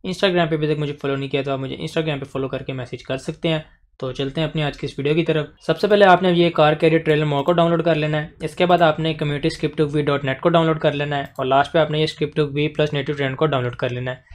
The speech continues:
इन सब का link आपको description में मिल जाएगा, वहाँ से directly download कर सकते हैं। तो मैंने पहले से किए हुए हैं, तो अब हम चलते हैं इसकी installation की तरफ। यहाँ से हम इसको कर देते हैं minimize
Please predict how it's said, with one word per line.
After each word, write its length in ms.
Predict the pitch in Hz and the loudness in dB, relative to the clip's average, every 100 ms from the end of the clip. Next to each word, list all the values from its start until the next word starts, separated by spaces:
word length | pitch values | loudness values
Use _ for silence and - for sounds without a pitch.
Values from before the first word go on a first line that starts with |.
| - - | -18 -10
इन 100 | 143 | -2
सब 180 | 165 - | 0 2
का 100 | 175 | 2
link 180 | 170 | 4
आपको 180 | 160 156 | 2 2
description 440 | 147 139 147 - 170 | 0 0 -2 -2 -2
में 80 | 170 | 0
मिल 180 | 156 143 | 0 2
जाएगा, 200 | 151 151 | 2 4
वहाँ 180 | 139 | 2
से 100 | 139 | 0
directly 380 | 143 135 131 151 | 2 2 0 0
download 280 | 139 131 143 | 0 0 -2
कर 120 | 139 131 | -2 -4
सकते 320 | - 120 - | -4 -12 -10
हैं। 160 | 120 - _ _ _ _ | -10 -12 _ _ _ _
तो 120 | 131 | -6
मैंने 200 | 131 143 | -2 -2
पहले 220 | 151 151 | 0 0
से 140 | 170 175 | 0 0
किए 160 | 170 | 0
हुए 80 | 160 | 0
हैं, 80 | 160 | 2
तो 60 | 151 | 2
अब 80 | |
हम 100 | 147 | 0
चलते 240 | 147 135 151 | 0 -2 -2
हैं 40 | |
इसकी 160 | 139 147 | -4 -6
installation 460 | 135 135 131 147 | -2 0 0 -2
की 80 | 165 | -2
तरफ। 260 | 165 156 151 | 0 0 -2
यहाँ 160 | 147 135 | -4 -4
से 100 | 135 | -2
हम 80 | 151 | -6
इसको 180 | 147 147 | -2 -2
कर 120 | 139 | -2
देते 160 | 139 | -2
हैं 80 | 151 | -2
minimize 500 | 135 131 165 160 156 | -2 0 2 2 0